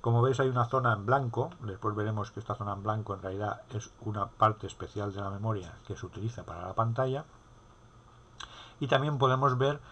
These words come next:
el código decodificado, es decir, por ejemplo, F E correspondería a la pseudoinstrucción clear O. Eh, también tenemos, por ejemplo, D cero corresponde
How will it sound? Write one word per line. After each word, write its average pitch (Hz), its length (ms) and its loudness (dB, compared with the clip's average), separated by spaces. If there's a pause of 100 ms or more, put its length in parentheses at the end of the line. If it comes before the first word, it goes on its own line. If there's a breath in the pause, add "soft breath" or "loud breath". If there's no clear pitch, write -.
(280 loud breath)
el 120 600 6
código 123 520 2
decodificado, - 800 -2 (300)
es 98 100 -2
decir, 85 180 -6
por 82 120 -10
ejemplo, - 380 -10
F 113 300 -2
E 117 80 2
correspondería 107 840 -4
a 101 120 2
la 95 140 -6
pseudoinstrucción 92 800 -6 (480)
clear 98 420 -2 (460 loud breath)
O. 143 180 2 (1400 loud breath)
Eh, 120 680 2
también 117 380 4
tenemos, 117 320 2
por 110 120 -2
ejemplo, 104 300 -2
D 107 160 0
cero 117 260 2
corresponde 98 600 -4